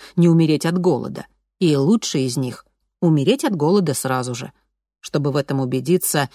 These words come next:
Нина незаметно выбросила пакет с хурмой в мусорную корзину, на которой был нарисован значок «пластик». Ей показалось, что фрукты, впитав ее горе и обескураженность, превратились в пластик. Иначе они просто не могли поступить.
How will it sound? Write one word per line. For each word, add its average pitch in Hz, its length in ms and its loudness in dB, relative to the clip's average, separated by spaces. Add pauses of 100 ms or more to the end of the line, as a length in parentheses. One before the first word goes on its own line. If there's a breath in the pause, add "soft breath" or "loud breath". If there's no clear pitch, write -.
(160 loud breath)
Нина 196 280 4
незаметно 170 640 2
выбросила 160 480 0
пакет 147 320 -4
с - 60 -6
хурмой 160 380 0
в 151 40 -2
мусорную 156 500 0
корзину, 143 640 0 (280 loud breath)
на 180 100 2
которой 233 340 0
был 185 200 2
нарисован 170 500 0
значок 151 540 -2
«пластик». - 600 -6 (320)
Ей 147 220 -2
показалось, 139 640 -4
что - 220 -8
фрукты, 156 580 -2 (180 soft breath)
впитав 220 520 -4
ее 135 240 0
горе 160 320 0
и - 180 -8
обескураженность, 143 1040 -4 (180 loud breath)
превратились 160 680 -2
в - 80 -20
пластик. - 640 -6 (260)
Иначе 147 380 -2
они 143 180 -2
просто 160 360 -4
не 160 120 2
могли 190 340 2
поступить. - 680 -8